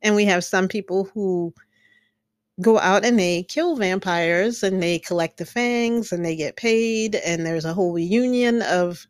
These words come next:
vampire killers, and, you know, it's just like a regular run-of-the-mill business.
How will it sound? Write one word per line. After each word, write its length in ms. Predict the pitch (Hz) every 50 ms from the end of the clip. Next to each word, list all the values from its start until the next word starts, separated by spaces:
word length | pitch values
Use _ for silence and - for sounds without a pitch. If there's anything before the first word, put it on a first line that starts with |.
| -
vampire 560 | 185 175 196 202 208 208 - 214 202 202 202
killers, 680 | 208 - 226 202 196 196 190 190 190 190 185 180 - 196
and, 180 | 180 170 170 -
you 100 | 220 220
know, 140 | 185 170 170
it's 100 | 185 -
just 140 | - 233 -
like 100 | 254 247
a 80 | 220 185
regular 420 | 165 170 170 175 180 180 190 190
run-of-the-mill 600 | 170 160 170 170 180 180 180 180 180 170 160 170
business. 560 | 170 185 220 247 247 220 175 170 165 - -